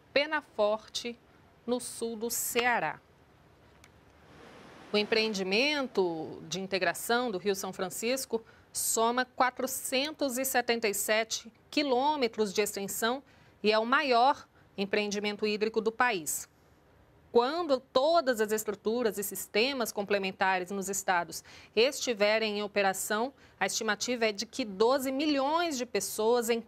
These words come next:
trezentos e noventa municípios de Pernambuco, Paraíba, Ceará e Rio Grande do Norte sejam beneficiadas. O presidente Jair Bolsonaro embarcou,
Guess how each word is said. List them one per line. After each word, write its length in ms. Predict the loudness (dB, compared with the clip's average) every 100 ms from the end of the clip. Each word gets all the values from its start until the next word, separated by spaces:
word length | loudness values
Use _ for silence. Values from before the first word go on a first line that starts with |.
| _
trezentos 720 | 2 2 2 0 0 -2 -2
e 60 | 0
noventa 440 | 2 2 0 0
municípios 720 | -2 0 0 -2 -4 -6 -4 -4
de 120 | -4
Pernambuco, 800 | -2 -2 0 -2 0 0 -2 -18 -20 -20 -2
Paraíba, 560 | 0 2 2 0 -2 -4
Ceará 500 | -4 0 2 2 0 -2
e 120 | -4
Rio 360 | -2 -2 0
Grande 380 | 0 -2 -2 -4
do 100 | -2
Norte 460 | 0 0 -2 -6 -12 -16 -20 -20
sejam 560 | -10 -2 0 0 -4 -8 -10 -10
beneficiadas. 1400 | -2 0 0 -4 -6 -10 -6 -4 -2 -4 -8 -14 -16 -18 _ _ _ _ _ -20 -20 -20 -20 -20 _ _ _ _ _ _ _ -20 _ _ -20 -20 -20 -20 -20 -20 -20 -20 -20 -20 -20 -20 -20 -20 _ _ _ _ -6
O 100 | -4
presidente 580 | 0 -2 0 -2 -2 0
Jair 160 | 0
Bolsonaro 720 | 0 -2 -2 0 2 2 2 0
embarcou, 680 | 0 -2 -4 -2 0 0